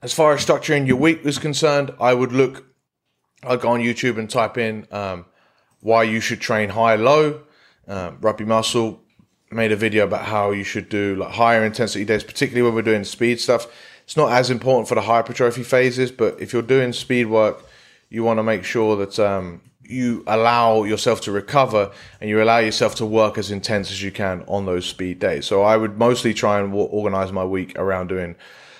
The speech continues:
um, two-ish high days, one to two-ish medium days, and then two-ish low days, depending on obviously how much you can do, how often you can commit to the gym,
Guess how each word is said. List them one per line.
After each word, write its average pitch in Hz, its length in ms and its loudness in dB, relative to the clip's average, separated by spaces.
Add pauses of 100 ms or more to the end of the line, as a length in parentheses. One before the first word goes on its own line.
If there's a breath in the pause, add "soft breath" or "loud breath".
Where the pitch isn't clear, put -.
um, 90 440 -8 (600)
two-ish - 1900 -2 (300)
high 131 280 2
days, 135 580 0 (1000)
one 127 640 0
to - 120 -12
two-ish 127 540 2
medium 123 420 0
days, 123 440 2
and 107 160 -4
then 104 260 -4 (160)
two-ish 113 720 -2
low 117 260 2
days, 120 420 2 (260 loud breath)
depending 151 320 2
on 139 80 4
obviously 127 340 2
how 120 140 4
much 120 260 0
you 113 80 -4
can 104 160 -6
do, 110 220 2
how 107 220 2
often 104 400 -2
you 101 100 -8
can - 160 -16
commit 104 260 -4
to 104 100 -4
the 95 80 -4
gym, 113 340 2